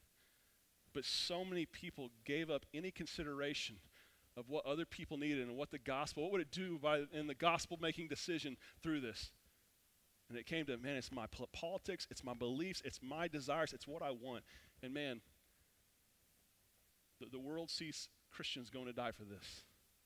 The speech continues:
And, and, and I messed up in a lot of those decisions. And thank goodness for the redemptive power and the grace God shows us through the cross.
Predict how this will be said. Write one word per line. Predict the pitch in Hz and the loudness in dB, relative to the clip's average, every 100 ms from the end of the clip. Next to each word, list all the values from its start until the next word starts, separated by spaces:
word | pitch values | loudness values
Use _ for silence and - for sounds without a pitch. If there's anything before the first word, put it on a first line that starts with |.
| _ - - - _ - - - - - - - - - - - - - _ _ _ _ - _ _ _ - - _ _ - - - - - - - _ _ _ - | _ -20 -20 -20 _ -20 -20 -20 -20 -20 -20 -20 -20 -20 -20 -20 -20 -20 _ _ _ _ -20 _ _ _ -20 -20 _ _ -20 -20 -20 -20 -20 -20 -20 _ _ _ -8
And, | 127 | -4
and, | 135 135 | -2 -2
and | 110 120 | -2 0
I | 185 | 0
messed | 139 - - | -2 -4 -4
up | 95 - - - _ - - - - - - - | -6 -8 -14 -20 _ -20 -20 -20 -20 -20 -18 -8
in | 120 | -4
a | |
lot | 110 107 | -2 -2
of | |
those | 101 98 | -4 -10
decisions. | 95 107 90 85 - - - - - - - - - - _ _ _ _ _ _ _ _ _ _ _ _ _ _ - | -12 -12 -12 -14 -18 -18 -20 -20 -20 -20 -20 -20 -20 -20 _ _ _ _ _ _ _ _ _ _ _ _ _ _ -14
And | 101 | -6
thank | 147 139 | -4 -2
goodness | 156 143 - - | -2 -2 -4 -8
for | 135 | -10
the | 120 | -6
redemptive | 113 110 143 135 - | -4 -2 -2 -4 -4
power | 139 139 143 | -2 0 0
and | 127 | -2
the | 104 | -4
grace | 120 135 131 | -2 0 0
God | - 123 | -4 -4
shows | - 135 120 | -4 -6 -6
us | 113 | -10
through | - | -10
the | 110 | -10
cross. | - 135 - - | -8 -10 -10 -14